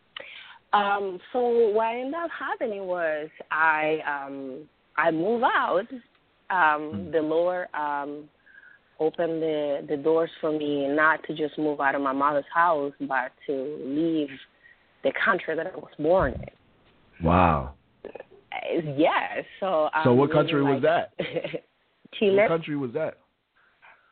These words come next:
Speaker 2: Yes, Chile, South America.
Speaker 1: Wow.
Speaker 2: Yes, and now I'm living in the U S. So, um, I,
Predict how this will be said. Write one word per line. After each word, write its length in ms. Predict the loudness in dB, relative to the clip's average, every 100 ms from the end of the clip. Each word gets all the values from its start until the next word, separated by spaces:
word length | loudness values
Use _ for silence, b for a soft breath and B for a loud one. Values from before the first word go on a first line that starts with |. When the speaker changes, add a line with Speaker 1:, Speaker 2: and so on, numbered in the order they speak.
| -12
Speaker 2:
Yes, 380 | 0 4 4 2 -4 -2
Chile, 300 | 2 4 4 2 -2
South 160 | -4
America. 580 | -2 -2 -2 -4 -8 -8 -12 _ _ _
Speaker 1:
Wow. 600 | -12 -8 -8 -8 -12 -14 -20 _ _ _ _ _ _ b b b b b b _ _ -20 _
Speaker 2:
Yes, 560 | -8 0 2 2 0 -4 0
and 240 | 2 4 2
now 160 | 2
I'm 80 | 4
living 260 | 4 2 -2
in 320 | -2 -2 -2
the 60 | 0
U 120 | 2
S. 260 | 2 0 -6 -16 -20 -20 _ _ _ _ _ B B B B B _ _ _ _ _ _ _ _ _ -4 0
So, 360 | 4 6 6 4
um, 720 | 2 0 -2 -4 -4 -6 -10 -16 _ _ _ _ _
I, 100 | 2